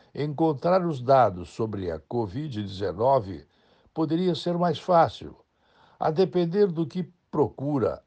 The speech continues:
a pessoa tem de acessar uma página, fazer o download de um P D F, ler um documento burocrático e só então poder localizar o que quer. Precisamos de uma tabela objetiva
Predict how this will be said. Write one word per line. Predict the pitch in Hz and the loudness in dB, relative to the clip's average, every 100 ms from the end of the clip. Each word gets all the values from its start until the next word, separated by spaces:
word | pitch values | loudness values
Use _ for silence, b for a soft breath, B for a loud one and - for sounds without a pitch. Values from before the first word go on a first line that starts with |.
| - | -6
a | |
pessoa | 95 110 92 - 143 135 | -6 -6 -10 -8 -2 0
tem | 101 - 123 113 | 0 -4 -4 -2
de | 104 | -6
acessar | 101 92 78 120 117 | -6 -10 -8 -4 -2
uma | 107 104 | 0 -2
página, | 78 - 160 151 127 143 117 b b | -2 2 2 2 -2 -6 -6 b b
fazer | _ 151 143 127 165 | _ 0 2 2 0
o | 165 | 0
download | 143 156 143 135 147 139 107 | 4 6 6 6 0 0 -2
de | 98 101 | -6 -6
um | 131 95 | -6 -6
P | 120 | -6
D | 101 110 | -2 0
F, | 135 143 - 135 b b | 2 0 -4 -10 b b
ler | - 131 185 190 | -8 2 4 4
um | 175 | 2
documento | 165 170 160 147 139 143 | 0 0 0 0 0 -2
burocrático | 127 143 139 110 151 165 135 135 156 | -4 0 0 0 2 2 0 -6 -6
e | |
só | - 196 208 | -4 0 0
então | 180 113 165 143 90 B B _ | 0 0 2 2 2 B B _
poder | 139 139 143 131 | -8 -4 -2 -2
localizar | 113 147 175 - 160 147 101 117 131 | -2 0 0 0 -2 -2 -2 2 2
o | 117 | 2
que | 92 92 | -6 -10
quer. | - 90 69 - - _ _ _ _ b b b b b - | -6 -6 -6 -10 -16 _ _ _ _ b b b b b -8
Precisamos | 147 151 160 123 127 143 147 | -4 -4 -4 -4 -2 -2 -4
de | 131 | -6
uma | 147 147 | -4 -2
tabela | - 107 87 120 | -2 0 0 0
objetiva | 135 123 127 131 - - 127 110 82 71 | 0 -6 -8 -8 -8 -6 -4 -4 -6 -12